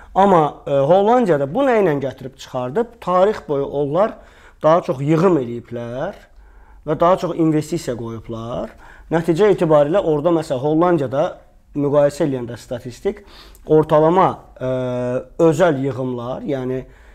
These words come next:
özəl sektorda olan şəxslərin yığımları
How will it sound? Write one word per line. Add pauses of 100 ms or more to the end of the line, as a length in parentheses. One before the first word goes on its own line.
(680)
özəl
sektorda
olan
şəxslərin
yığımları